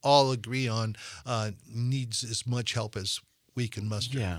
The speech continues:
Speaker 2: and that's something that I speaks very, I, I think speaks very highly of the Salvation Army as, uh, as an organization, you know, because there's, there's, there's every reason why, uh, the Salvation Army could say, "Well, this is who we are, and this is what we do."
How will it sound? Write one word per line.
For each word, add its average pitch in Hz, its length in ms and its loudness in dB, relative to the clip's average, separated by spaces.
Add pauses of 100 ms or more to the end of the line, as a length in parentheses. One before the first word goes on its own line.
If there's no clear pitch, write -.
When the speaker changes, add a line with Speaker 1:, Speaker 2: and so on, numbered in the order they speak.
Speaker 2:
and 156 120 2
that's 220 140 2
something 220 240 0
that 160 100 4
I 139 140 6
speaks 123 300 0
very, 123 360 2
I, 117 320 4
I 120 40 2
think 120 200 0
speaks 123 240 -2
very 110 200 4
highly 110 340 4
of 113 240 2 (380)
the 120 80 4
Salvation 113 500 4
Army 110 300 4
as, 110 360 4
uh, 110 280 4
as 131 180 0
an 123 80 2
organization, 107 720 0
you 95 120 -2
know, 101 100 2
because 117 240 0
there's, 107 240 0 (340)
there's, 123 180 0 (140)
there's 117 220 0 (520)
every 156 260 4
reason 120 480 4 (360)
why, 113 440 6
uh, 107 280 4 (380)
the 117 80 -4
Salvation 107 420 4
Army 123 220 4
could 117 160 -4
say, 107 100 0
"Well, 101 120 2
this 95 140 0
is 92 80 -4
who 110 120 2
we 95 100 2
are, 104 140 6
and 131 100 2
this 101 140 2
is - 60 -8
what 107 120 0
we 117 80 0
do." 92 220 0